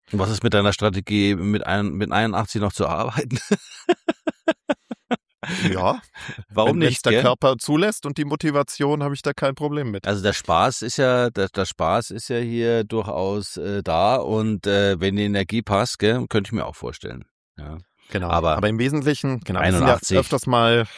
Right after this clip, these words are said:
Speaker 2: mit, mit der Frage konfrontiert. Ähm, also sowohl, ich meine, auch du hast deine erste Immobilie, glaub ich, auch gekauft mit Anfang, Mitte vierzig, so um den Dreh.
Speaker 1: Ja.
Speaker 2: Äh, eine Kapitalanlage. Ich war ein bisschen früher dran, aber auch schon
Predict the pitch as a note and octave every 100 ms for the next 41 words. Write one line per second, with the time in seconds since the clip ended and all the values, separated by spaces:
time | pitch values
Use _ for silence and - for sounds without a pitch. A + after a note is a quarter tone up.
0 | - - A2 - - A#2 B2+ G#2+ - G2
1 | G#2+ F#2+ A2 G#2 - G2 - B2 C#3 -
2 | - - - G#2 G#2 G#2+ F#2+ D#2+ F2+ G#2
3 | G2 F#2+ F#2+ F#2+ - A#2+ C3 A2+ A#2 -
4 | - - G2+ G2+ G#2 B2 - A#2 A2 -
5 | A#2 A#2 G#2+ G#2 G2+ - G#2+ - - -
6 | A2+ A#2 - A2 A#2 - - - A#2 -
7 | A#2+ A2+ A#2 G#2+ - C#3 - E3 E3 -
8 | D#3 C3+ C#3 C3+ C3+ D#3+ - - - -
9 | E2 D2+ - - - A#2 A#2 A2 - A2
10 | G#2+ G#2 G#2 G#2 A2 C3+ C3+ B2+ C3 B2+
11 | G#2 - G#2 G2 C#3+ - D3+ C3+ - C#3
12 | C3+ A#2 B2 C3 G2 G#2 A2 - - G#2+